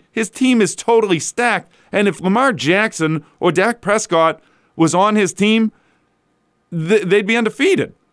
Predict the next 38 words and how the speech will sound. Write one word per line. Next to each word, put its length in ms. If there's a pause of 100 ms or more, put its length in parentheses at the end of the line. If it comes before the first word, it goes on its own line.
(200)
Like, 160
Brock 220
Purdy 260
had 160
four 280
interceptions 560
last 220
night. 100
I 100
don't 80
wanna 120
go 80
down 180
that 140
road 160
too 100
much, 180
but 160 (920)
relay, 320
I 140
bring 240
that 200
up 300
with 100
the 120
M 100
V 180
P 220
conversation 800 (440)
because 600 (400)
Jason 460
Tatum 580 (840)
is 160
gonna 220
be 400 (440)
the 140
best 320
player 440